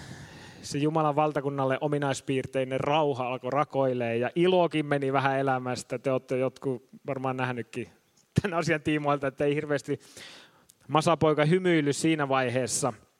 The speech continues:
Mut sitten jälleen kerran Jumala puuttu peliin ja nyt meillä on sitten vuokralaiset jo tulossa. Suullinen sopimus on, että kirjallinen sopimus tehdään tänään.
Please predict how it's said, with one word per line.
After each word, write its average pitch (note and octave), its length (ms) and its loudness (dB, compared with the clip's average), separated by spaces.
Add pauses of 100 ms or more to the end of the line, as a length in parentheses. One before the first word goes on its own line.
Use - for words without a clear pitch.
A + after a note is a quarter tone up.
(640)
Mut D3+ 140 -2
sitten F3 560 2 (280)
jälleen F3 460 2
kerran D#3 320 2
Jumala D#3 440 2 (600)
puuttu F3 320 4
peliin D#3 340 2
ja C#3+ 80 0
nyt C#3+ 160 -4
meillä C#3 280 -2
on C3 100 -2
sitten B2+ 400 -6 (160)
vuokralaiset A#2+ 640 -6
jo G#2+ 140 -6 (840)
tulossa. C#3 420 2 (280)
Suullinen F3 420 4
sopimus D3 480 2
on, C#3+ 80 0
että C#3 280 -2 (360)
kirjallinen C3 580 -2
sopimus A#2+ 440 -4
tehdään A#2+ 280 -4
tänään. A2 420 -4